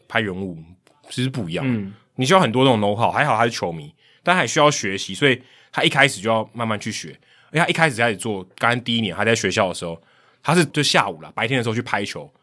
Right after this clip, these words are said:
Speaker 1: 晚上的时候还要去这个端盘子。哦，刚开始他该，刚开始做
Speaker 2: 还要兼差哦。
Speaker 1: 对，因为那还好嘛，因为没有晚场比赛，
Speaker 2: 对。
Speaker 1: 所以造就了他可以晚场去工作。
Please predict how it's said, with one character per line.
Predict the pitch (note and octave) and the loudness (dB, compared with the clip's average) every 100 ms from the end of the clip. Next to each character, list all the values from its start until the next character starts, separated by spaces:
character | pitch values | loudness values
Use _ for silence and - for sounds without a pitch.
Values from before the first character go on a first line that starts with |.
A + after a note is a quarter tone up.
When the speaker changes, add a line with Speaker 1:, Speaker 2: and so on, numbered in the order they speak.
| _ _ _ | _ _ _
Speaker 1:
晚 | A#2+ A2+ | -4 0
上 | D3 | 2
的 | C3+ | 4
时 | |
候 | B2+ | 4
还 | A2 | 2
要 | |
去 | A2 A#2+ A2 F#2+ | 0 -2 -6 -6
这 | G2+ | -6
个 | F#2 | -4
端 | G2+ G2+ | -2 -4
盘 | F#2 D#2+ | -6 -10
子。 | D#2 - _ - | -12 -18 _ -14
哦， | E2+ | -4
刚 | A2 | 0
开 | B2+ | 2
始 | A2+ | 0
他 | A2+ | 0
该， | A#2 A2+ A2+ | 0 -2 -2
刚 | A#2 | -4
开 | A#2 | 0
始 | A2+ | 2
做 | C3 | 2
Speaker 2:
还 | |
要 | |
兼 | A2 B2 | 0 -2
差 | A#2+ A2 | -2 -4
哦。 | G#2+ | -4
Speaker 1:
对， | F#2+ A2 F#2+ | -2 0 0
因 | C#3 | 2
为 | C3+ - _ _ _ _ | 2 -2 _ _ _ _
那 | E3+ D3+ | 0 0
还 | - A2+ | 2 2
好 | A2 | 2
嘛， | F2+ | 0
因 | |
为 | A#2 | 0
没 | B2+ | 2
有 | |
晚 | A#2 G#2+ | 4 2
场 | A2 G2+ | 0 -2
比 | F2+ | -4
赛， | A#2 A#2+ - _ | -2 -2 -4 _
Speaker 2:
对。 | G2 | -10
Speaker 1:
所 | A2+ D#3 | 0 2
以 | C3 - _ | 2 -6 _
造 | - E3+ | 4 4
就 | D3+ D3+ | 6 4
了 | |
他 | C3 | 4
可 | C3 | 2
以 | A#2+ | 0
晚 | A2 G#2+ | 0 -2
场 | A#2 F#2 | -2 -4
去 | A2 | -6
工 | G2+ F#2 F#2 | -6 -6 -6
作。 | F#2 | -8